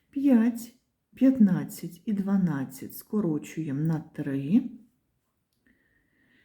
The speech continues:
Маємо в чисельнику двадцять п'ять,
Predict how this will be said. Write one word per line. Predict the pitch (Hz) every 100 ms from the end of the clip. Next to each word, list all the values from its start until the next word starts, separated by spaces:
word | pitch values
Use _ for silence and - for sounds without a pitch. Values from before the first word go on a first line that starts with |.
| _ -
Маємо | 190 185 165 160 160
в | 165
чисельнику | - 208 - 139 160 143 143 135 - 147
двадцять | 151 156 151 139 135 - 160 -
п'ять, | 220 311 440 -